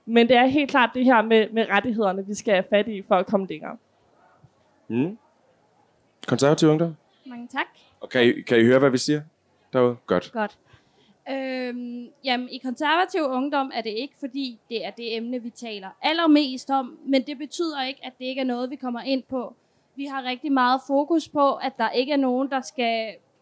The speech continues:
Speaker 3: opleve ikke at blive respekteret på grund af deres seksualitet, køn, kønsidentitet eller fremtoning, hvordan man nu... Undskyld, <laughs> hvordan man nu helst... Sorry,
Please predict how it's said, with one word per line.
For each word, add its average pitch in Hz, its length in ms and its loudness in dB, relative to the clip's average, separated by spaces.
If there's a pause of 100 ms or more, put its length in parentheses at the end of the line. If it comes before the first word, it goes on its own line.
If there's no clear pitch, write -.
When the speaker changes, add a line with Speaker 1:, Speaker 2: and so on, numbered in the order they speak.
(560)
Speaker 3:
opleve 269 480 -4
ikke 277 140 -2
at 285 80 0
blive 254 180 -4
respekteret 269 840 -4
på 247 80 -12
grund 240 400 -4
af 226 100 -8
deres 208 280 -8
seksualitet, 233 1040 -4 (140)
køn, 254 200 0 (180)
kønsidentitet 240 1000 -6
eller 214 340 -2
fremtoning, 220 760 -8
hvordan 226 420 -6 (600)
man 240 160 -4
nu... 233 260 -2 (1600)
Undskyld, 208 260 -20 (880)
<laughs> - 800 -20
hvordan 240 360 -4
man 254 120 0
nu 262 240 10
helst... 247 440 -4 (1040)
Sorry, 208 300 -16